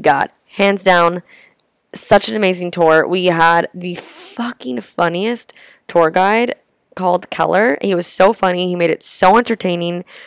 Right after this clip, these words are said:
so knowledgeable, where you get to, like, cut down, like, a cocoa seed off of a tree. You break it. You get to try, like, the cocoa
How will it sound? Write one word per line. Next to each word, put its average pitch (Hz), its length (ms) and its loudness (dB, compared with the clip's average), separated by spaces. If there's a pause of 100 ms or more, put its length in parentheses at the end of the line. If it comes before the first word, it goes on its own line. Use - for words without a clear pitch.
so 202 240 4
knowledgeable, 180 800 2 (240)
where 180 160 6
you 180 160 -2
get 175 220 -2
to, 180 100 -6
like, 175 320 -4
cut - 240 -4
down, 180 320 0
like, - 240 -8
a 185 60 -6
cocoa 180 720 -2 (420)
seed 190 460 -6
off 220 180 -2
of - 100 -18
a - 80 -10
tree. 226 520 -4 (600)
You - 100 0
break 196 380 -2
it. 202 200 -2 (300)
You 190 120 -8
get - 240 -2
to 190 100 -8
try, 170 640 -6
like, 175 160 -12
the - 100 -10
cocoa 165 580 -2